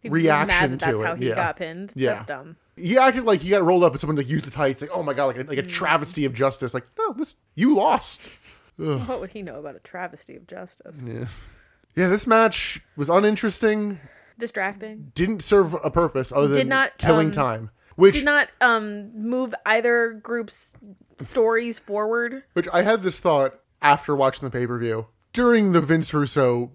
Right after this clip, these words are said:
Speaker 2: kind of send-off for
Speaker 1: Mm.
Speaker 2: round one, I said, "Yeah, you know, pretty much all the matches during the Vince Russo tenure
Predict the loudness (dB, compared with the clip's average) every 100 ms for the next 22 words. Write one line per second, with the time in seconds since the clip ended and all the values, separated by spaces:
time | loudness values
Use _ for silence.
0 | -8 -4 -2 -4 0 0 2 -2 -2 -8
1 | -4 -2 -4 -4 -4 -6 -8 -8 -8 -4
2 | -6 _ _ 0 0 0 -4 -4 -6 _
3 | -4 0 0 -2 2 4 4 2 0 0
4 | -2 -4 -4 -10 -14 _ -16 -8 0 0
5 | 2 -2 -4 -4 -4 -4 -4 -4 -4 -6